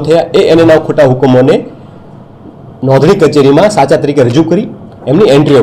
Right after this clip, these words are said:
પડાવી અને ત્યારબાદ એ પ્લોટિંગ કરી અને પ્લોટ વેચવાના ચાલુ કર્યા. અને આ વસ્તુ અમારી તપાસમાં ધ્યાન આવી કે ખોટા હુકમો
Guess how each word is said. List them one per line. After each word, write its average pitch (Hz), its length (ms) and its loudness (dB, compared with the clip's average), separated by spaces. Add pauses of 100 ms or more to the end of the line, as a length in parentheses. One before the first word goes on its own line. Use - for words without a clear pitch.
પડાવી 90 280 -4 (180)
અને 127 180 -4
ત્યારબાદ 160 340 2
એ 165 40 -2 (100)
પ્લોટિંગ 170 380 0
કરી 202 220 0
અને 143 180 -2
પ્લોટ 143 240 -2
વેચવાના 131 340 -2 (340)
ચાલુ 131 260 2
કર્યા. 85 220 -10 (380)
અને 123 100 -6 (100)
આ 175 120 2
વસ્તુ 180 260 -4
અમારી 170 180 0
તપાસમાં 156 300 -2
ધ્યાન 147 160 2
આવી 160 120 2
કે - 100 -8
ખોટા 135 180 0
હુકમો 135 200 -2